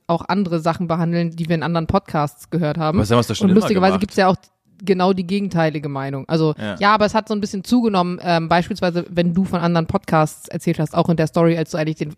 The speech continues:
Speaker 1: den komplett anderen Podcast fast erzählt hast oder so. Aber es gibt auch Leute, die das total feiern und richtig gut finden. Und das ist ja auch so ein Ding von, man kann's nicht immer allen recht machen.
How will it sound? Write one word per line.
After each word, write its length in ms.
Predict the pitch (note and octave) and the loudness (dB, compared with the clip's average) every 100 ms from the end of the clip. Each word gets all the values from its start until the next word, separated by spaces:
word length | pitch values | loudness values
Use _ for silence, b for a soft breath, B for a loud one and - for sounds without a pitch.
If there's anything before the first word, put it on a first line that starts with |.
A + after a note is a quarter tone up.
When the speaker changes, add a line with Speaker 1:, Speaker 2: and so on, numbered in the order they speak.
| - | -12
Speaker 1:
den 180 | D#3 C#3+ | -8 -2
komplett 320 | D#3 F3 - | 2 0 0
anderen 220 | E3 D3+ | -6 -4
Podcast 480 | D#3 D#3 - D3 - | -4 -4 -6 -8 -6
fast 160 | D#3 | -8
erzählt 320 | - - D#3 D#3 | -8 -8 -6 -8
hast 140 | F3+ | -6
oder 100 | F3+ | 0
so. 140 | A3 B B B B - | 0 B B B B -2
Aber 180 | G3 G3 | 2 2
es 80 | |
gibt 120 | A3+ A#3 | 0 0
auch 100 | G3+ | 2
Leute, 140 | G#3 | 2
die 80 | G3+ | 2
das 140 | G#3 | 2
total 300 | A#3+ G#3 F#3 | 2 4 4
feiern 520 | - B3 F#3+ D#3+ G#3+ | 6 4 6 4 2
und 180 | F#3+ F3+ | 0 2
richtig 240 | F#3 - - | 2 -2 -2
gut 200 | A#3 - | -2 0
finden. 340 | D3+ D3+ A#3+ - _ _ _ _ - | -2 2 0 0 _ _ _ _ -6
Und 80 | G#3+ | -2
das 100 | F#3+ | 0
ist 80 | G3 | 0
ja 80 | |
auch 120 | F#3 F#3+ | 0 0
so 100 | F#3 | 0
ein 60 | |
Ding 160 | F3 F3+ | 0 0
von, 240 | F#3+ F3+ B B | 0 -2 B B
man 120 | F#3 | -2
kann's 180 | F3 A3 | 0 2
nicht 100 | A3 | 2
immer 180 | F3+ E3+ | 2 2
allen 200 | F3+ F#3 | 2 2
recht 200 | F3+ - | 0 0
machen. 280 | E3+ E3+ | -2 0